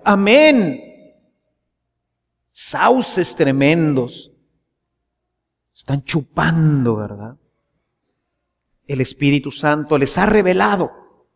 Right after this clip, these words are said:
que Jesús es el Señor y Mesías. ¿Y de la palabra qué diremos?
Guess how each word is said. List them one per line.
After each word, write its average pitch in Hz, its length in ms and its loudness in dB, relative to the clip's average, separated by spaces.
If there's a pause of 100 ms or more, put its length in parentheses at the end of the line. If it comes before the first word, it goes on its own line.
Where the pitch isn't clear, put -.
(1600)
que 131 120 -4
Jesús 135 400 -4
es - 160 -2
el 127 180 0
Señor 123 540 -2
y 120 80 -2
Mesías. 104 760 -12 (2500)
¿Y 214 80 0
de 269 120 2
la 269 160 0
palabra 277 460 2
qué 226 120 4
diremos? 135 640 -2